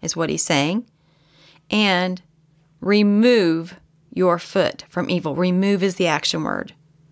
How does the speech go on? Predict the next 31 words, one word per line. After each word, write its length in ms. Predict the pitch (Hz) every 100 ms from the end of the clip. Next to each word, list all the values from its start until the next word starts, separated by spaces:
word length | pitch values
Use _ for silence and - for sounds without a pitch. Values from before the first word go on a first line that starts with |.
| _ _ - -
You 100 | -
see, 440 | 208 277 277 269 - _ -
there 220 | 262 262
are 180 | 196 -
action 440 | 214 226 - 214
words 260 | 185 175 170 -
all 200 | 180 190
throughout 380 | 190 190 180 175
the 80 |
Word 180 | 170 170
of 60 | 170
God, 280 | 170 156 -
and 120 | 175
it's 180 | 170 - -
our 440 | 196 220 233 233
responsibilities 1400 | - 202 - 185 180 180 - 180 175 175 175 - 151 147 - - - - -
to 280 | - 175 151 _ -
look 240 | 165 -
for 140 | - 240
them, 360 | 240 269 330 - _ _ _
to 180 | - 190
find 420 | - 180 254 208
them, 360 | 165 160 180 185 _ _ _ -
and 200 | 175 165
to 100 | 175
do 340 | - 170 175
them. 380 | 165 135 82 - _ _ _ _ _ _ _ _ _ _
It's 220 | 185 185 -
up 220 | 170 -
to 120 | -
you 440 | 170 165 190 277